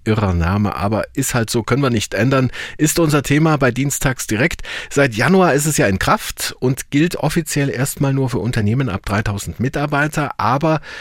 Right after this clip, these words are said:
auch kleinere Betriebe geraten bereits in seinen Bann und kontrolliert wird das neue Gesetz auch schon.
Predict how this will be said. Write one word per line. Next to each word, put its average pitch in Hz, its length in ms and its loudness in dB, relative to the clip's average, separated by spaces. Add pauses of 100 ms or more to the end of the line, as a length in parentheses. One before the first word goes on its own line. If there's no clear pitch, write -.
(180)
auch - 220 -2
kleinere 143 640 2
Betriebe 160 420 -2
geraten 135 380 -2
bereits 143 300 -2
in 151 100 0
seinen 143 360 -2
Bann 160 380 0
und 135 460 -2 (120)
kontrolliert 110 800 0
wird 175 140 0
das 165 100 -2
neue 160 220 -2
Gesetz 151 300 -4
auch 165 180 -2
schon. 82 260 -2